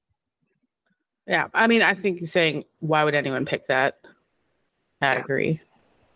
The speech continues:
Speaker 1: I don't understand that quote-unquote romance at all either. There's a, there's quite a few. There's quite a few. Most of them, I'm like, "You know what? You do you, boo. Pick your person. That's fine." But there's some of them that I'm like, "I do not,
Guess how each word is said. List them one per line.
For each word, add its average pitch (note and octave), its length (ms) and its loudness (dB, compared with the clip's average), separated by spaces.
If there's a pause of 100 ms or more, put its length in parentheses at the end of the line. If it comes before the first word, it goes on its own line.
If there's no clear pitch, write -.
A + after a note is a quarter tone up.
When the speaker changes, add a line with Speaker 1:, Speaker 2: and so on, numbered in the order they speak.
Speaker 1:
I C#3+ 100 0
don't C#3+ 180 -2
understand C#3 500 -2
that C#3 320 -2
quote-unquote C3+ 480 -2
romance C3+ 720 0
at C#3+ 120 0
all C#3 260 2
either. D#3 440 2 (320)
There's A#3 160 2
a, F#4 60 0 (100)
there's C4 240 0
quite F#4+ 200 2
a G4 80 4
few. E4 420 2
There's F3 160 0
quite A3 180 0
a A3 80 2
few. A3 260 2
Most G3 240 0
of C#4 100 2
them, A3 140 2
I'm E3+ 140 2
like, D#3+ 240 0
"You G3 140 4
know A3+ 140 2
what? A#3+ 200 2
You G#3+ 160 2
do A3+ 100 2
you, G#3 260 2
boo. G3+ 300 2
Pick - 280 -4
your G#3 140 2
person. E3 600 0 (640)
That's E3 380 -2
fine." C#3+ 580 0 (800)
But C#3+ 380 0
there's F3+ 220 0
some F3+ 160 0
of D#3 120 0
them C3 160 -2
that C3+ 80 2
I'm C3+ 100 0
like, B2+ 180 0
"I E3+ 100 -2
do F3+ 140 0
not, C#3+ 400 0